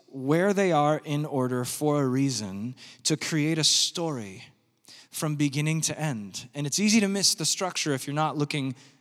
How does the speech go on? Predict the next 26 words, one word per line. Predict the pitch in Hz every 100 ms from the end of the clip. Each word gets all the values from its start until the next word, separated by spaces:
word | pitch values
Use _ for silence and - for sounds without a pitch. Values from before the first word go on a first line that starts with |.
| -
at | 147
the | 165
whole | 156 180
picture, | 214 - 147 127
which | 147
is | 170 147
why | 170 190
we're | 185 180
doing | 170 180 180
it |
in | 165
sixty | 151 160 -
days. | 180 185 123 - - - - - -
We | 180
wanna | 190
take | 156 185 175
it | 151
all | 151 147 143
in. | 147 110 101 95 107 _ - - - - - - -
So, | - 190
so | - 196
the | 185
book | 165 233 254
of | 190
Psalms | - 226 175 160 - - - _ _
poetically | - 175 175 170 185 214 214 233 247 254